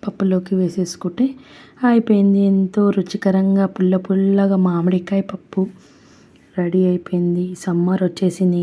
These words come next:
కదా, ఇదే ఉంటాయి ఇంకెవరి ఇంట్లోనైనా మామిడికాయ స్పెషల్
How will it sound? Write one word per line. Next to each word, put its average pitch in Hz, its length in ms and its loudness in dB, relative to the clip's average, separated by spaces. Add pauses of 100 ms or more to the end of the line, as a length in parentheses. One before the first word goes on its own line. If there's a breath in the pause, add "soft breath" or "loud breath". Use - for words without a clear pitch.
కదా, 202 220 2 (580 loud breath)
ఇదే 196 580 2 (140)
ఉంటాయి 185 500 0
ఇంకెవరి 180 540 4
ఇంట్లోనైనా 180 500 2 (120)
మామిడికాయ 175 520 0 (140)
స్పెషల్ 180 420 -4